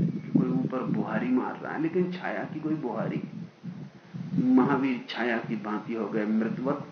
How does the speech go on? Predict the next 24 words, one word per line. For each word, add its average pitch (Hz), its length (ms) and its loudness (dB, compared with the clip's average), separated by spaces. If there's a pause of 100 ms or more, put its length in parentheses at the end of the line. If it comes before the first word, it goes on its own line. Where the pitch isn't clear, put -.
(640)
सूफी 156 420 0
कहानी 123 440 6 (180)
ठीक 139 280 2
ही 127 140 2
कहती 120 360 4
है, 110 100 4
घर 123 200 4
के 127 160 2
लोग 131 260 8
इकट्ठे - 380 0
हुए 185 400 8 (180)
और 120 80 2
उन्होंने 120 260 6
कहा, 113 140 4
"तुम 113 340 2
जाओ 113 320 6
ही।" 139 80 6
उन्होंने 113 280 8
पिंजड़ा 107 480 4
खोल 117 260 0
दिया 123 300 0
कि 113 140 -2
जो 110 120 2
मृतवत 131 520 4